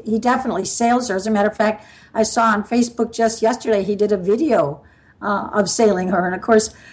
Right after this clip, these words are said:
I was looking at everything on the deck and everything, you know, to see if it looked the same. Still has a tiller instead of a wheel.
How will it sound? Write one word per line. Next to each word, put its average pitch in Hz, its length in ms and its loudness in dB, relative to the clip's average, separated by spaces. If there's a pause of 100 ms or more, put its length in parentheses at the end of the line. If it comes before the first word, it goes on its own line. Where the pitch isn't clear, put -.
(200)
I 240 120 0
was 233 220 0
looking 285 300 0
at 208 120 0
everything 240 380 -2
on 226 120 2
the 220 60 2
deck 214 380 -4
and 214 100 2
everything, 220 400 0
you 214 80 4
know, 214 160 2
to 214 120 0
see 226 300 0
if 208 140 -2
it 190 100 -6
looked 220 220 -2
the 226 80 2
same. 220 400 0 (200)
Still 277 300 0
has 247 220 2
a 262 80 0
tiller 240 440 0
instead 226 320 -2
of 220 100 0
a 226 80 0
wheel. 226 600 0